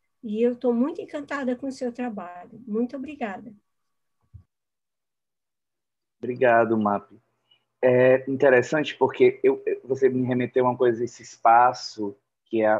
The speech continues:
Speaker 2: que afeta e esse outro espaço que também pode afetar o aluno, né?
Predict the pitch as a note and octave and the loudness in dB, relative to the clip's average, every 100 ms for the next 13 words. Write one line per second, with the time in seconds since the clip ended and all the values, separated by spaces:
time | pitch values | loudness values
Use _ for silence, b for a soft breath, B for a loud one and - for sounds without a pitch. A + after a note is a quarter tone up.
0 | - A#2 A2 - G#2+ A2 A#2 G#2+ G#2+ A2+ | -2 -2 -2 0 2 2 2 -2 0 0
1 | A2+ B2 A#2 A#2 B2+ - G#2+ A2+ - - | -2 0 2 2 -4 -2 2 2 0 -12
2 | _ A2 G#2+ A2 A2 A2 G#2+ A2 - G#2 | _ -4 -2 -2 -2 -2 -4 -6 0 2
3 | G#2 G#2 G2+ G2 G2+ A2 | 2 0 -2 -12 -12 -14